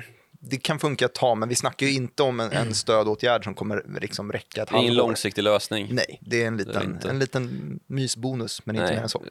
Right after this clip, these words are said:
Speaker 2: Och en, liksom, en, eh, kapitalistmarknadslösning är ju att en massa amerikanska s-, oljebolag går i konkurs.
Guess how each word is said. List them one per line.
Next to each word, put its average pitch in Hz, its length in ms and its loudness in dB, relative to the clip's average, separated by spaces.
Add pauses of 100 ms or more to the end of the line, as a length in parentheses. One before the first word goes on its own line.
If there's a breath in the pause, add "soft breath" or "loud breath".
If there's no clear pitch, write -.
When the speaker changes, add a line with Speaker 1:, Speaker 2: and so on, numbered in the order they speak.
(140)
Speaker 2:
Och 127 180 4
en, 127 180 4
liksom, 120 260 2
en, 113 220 4
eh, 110 320 4 (560)
kapitalistmarknadslösning 104 1600 2
är 117 80 2
ju 104 120 6
att 98 100 2
en 101 120 0
massa 101 640 2 (100)
amerikanska 95 1000 2
s-, - 380 -4 (280)
oljebolag 110 600 2
går 113 100 2
i - 20 0
konkurs. - 520 -2